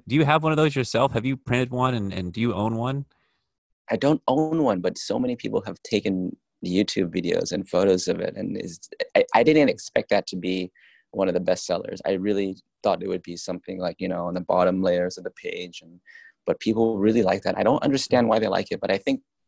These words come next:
Speaker 2: they
Speaker 1: Well
Speaker 2: like it because it's really big. It's, like, sixty inches by fifty inches.
Speaker 1: No, that's
Speaker 2: And I
Speaker 1: exactly
Speaker 2: think they
Speaker 1: why.
Speaker 2: can, um,
Speaker 1: It's a
Speaker 2: I,
Speaker 1: giant
Speaker 2: I don't
Speaker 1: version
Speaker 2: know
Speaker 1: of
Speaker 2: what,
Speaker 1: it.
Speaker 2: what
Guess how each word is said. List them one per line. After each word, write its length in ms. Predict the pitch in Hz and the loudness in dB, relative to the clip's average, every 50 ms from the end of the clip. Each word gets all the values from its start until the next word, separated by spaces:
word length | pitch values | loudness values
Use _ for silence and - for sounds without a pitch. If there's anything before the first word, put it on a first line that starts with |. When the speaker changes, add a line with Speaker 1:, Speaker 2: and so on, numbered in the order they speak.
| _ _ - | _ _ -2
Speaker 2:
they 160 | 107 107 - | 0 2 4
Speaker 1:
Well 80 | 147 131 | 6 4
Speaker 2:
like 140 | 101 101 - | 4 2 0
it 80 | 107 90 | -4 -6
because 220 | 87 - 104 90 | -4 -6 -6 -6
it's 140 | 90 - - | -6 -8 -6
really 240 | 95 101 - 107 101 | -6 -2 0 0 2
big. 300 | 90 110 104 95 85 - _ _ - | 4 4 4 4 4 0 _ _ -10
It's, 140 | - - | -4 0
like, 200 | - 110 - - | 0 0 0 0
sixty 380 | - - 135 117 - - - 107 98 | -8 -6 -6 -6 -6 -4 -4 -2 -2
inches 300 | 101 104 101 - 101 98 | -2 -2 -2 -4 -6 -4
by 140 | - 98 95 | -4 -6 -6
fifty 380 | - - 107 - - 95 92 | -2 -4 -4 -4 -4 -10 -8
inches. 200 | 90 87 117 123 | -4 -2 0 0
Speaker 1:
No, 60 | 131 | 2
that's 260 | 123 117 127 123 - - 120 101 101 123 | 2 2 2 2 2 -2 -4 0 2 2
Speaker 2:
And 80 | 123 123 | 4 4
I 60 | - | 4
Speaker 1:
exactly 100 | - 123 | 4 4
Speaker 2:
think 120 | 117 107 110 107 110 | 2 2 2 2 2
they 120 | 113 110 101 | 4 4 2
Speaker 1:
why. 80 | 95 | 2
Speaker 2:
can, 160 | 92 92 92 92 | 0 0 0 2
um, 140 | 95 92 - 92 - - _ _ _ _ _ | 2 0 -2 -4 -14 -14 _ _ _ _ _
Speaker 1:
It's 200 | - 120 - - | -16 -16 -14 -12
a 100 | 127 113 98 - - 120 117 120 | -12 -12 -12 -8 -2 0 2 2
Speaker 2:
I, 100 | 104 101 | 2 2
Speaker 1:
giant 60 | 98 | 4
Speaker 2:
I 80 | 104 123 | 4 6
don't 140 | 127 113 107 | 6 6 2
Speaker 1:
version 0 | |
Speaker 2:
know 140 | 107 101 92 | 0 -2 -2
Speaker 1:
of 60 | 92 | -2
Speaker 2:
what, 120 | 95 78 | -2 -2
Speaker 1:
it. 60 | - | -2
Speaker 2:
what 160 | - 101 101 | -2 -2 -2